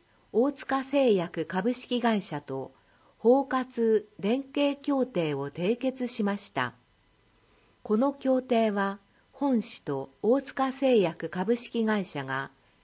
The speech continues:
緊密な相互連携と協働による活動を推進することにより、地域の様々な課題に迅速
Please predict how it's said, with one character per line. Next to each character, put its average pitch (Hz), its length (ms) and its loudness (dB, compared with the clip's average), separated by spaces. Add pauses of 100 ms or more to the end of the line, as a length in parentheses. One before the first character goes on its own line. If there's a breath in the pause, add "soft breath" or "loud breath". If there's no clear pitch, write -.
(200 soft breath)
緊 262 260 2
密 269 340 -2
な 226 240 0
相 262 260 2
互 269 160 4
連 262 220 2
携 147 300 0
と 135 400 -6
協 247 260 2
働 269 240 2
に 254 140 2
よ 226 120 6
る 202 180 2
活 208 320 -8
動 233 200 6
を 220 100 4
推 240 280 -2
進 240 280 -2
す 226 140 -6
る 220 100 0
こ 214 140 -2
と 208 160 -2
に 165 160 -2
よ 135 120 -4
り、 131 260 -10 (640 soft breath)
地 247 220 2
域 160 220 -4
の 139 260 -6 (240 soft breath)
様 233 340 2
々 226 260 2
な 147 120 -2
課 165 180 -6
題 190 260 -2
に 170 220 -8 (360 soft breath)
迅 254 260 2
速 233 560 0